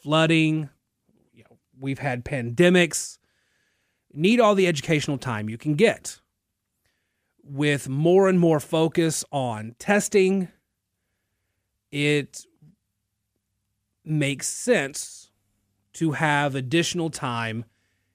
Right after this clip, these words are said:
in the classroom. But for the first day for teachers to report back being in July,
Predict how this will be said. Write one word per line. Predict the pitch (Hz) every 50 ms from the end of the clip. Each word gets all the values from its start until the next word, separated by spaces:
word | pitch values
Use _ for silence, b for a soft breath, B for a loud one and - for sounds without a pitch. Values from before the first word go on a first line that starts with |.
| _ _ _ _ _ _ _
in | - 143 143 139
the | 139 131
classroom. | - 151 131 113 107 104 - - 117 95 - - - _ _ _ _ _ _ _ _ _ _ _ _ _ _ _ _ _ _ _ _ _ _ _ _ _ _ _ _ _ _ _ _ _ _ _ _ _ _ -
But | 139 135 190 180 -
for | - 151
the | 135 131
first | - - - 190 214 220 - - -
day | 202 185 180 180
for | 170 - 160
teachers | 143 - - 170 160 - - 156 139 -
to | - - 160
report | 147 135 120 - - - 156 156 147 139 -
back | 151 135 120 107 113 - - - _ _ _ _ _ _ _ _ _ _ _ _ _ _ _ _ _ _ 135
being | 120 147 147 143 143 139
in | 135 127 131 120
July, | 117 123 113 123 156 170 139 101 95 107 - - -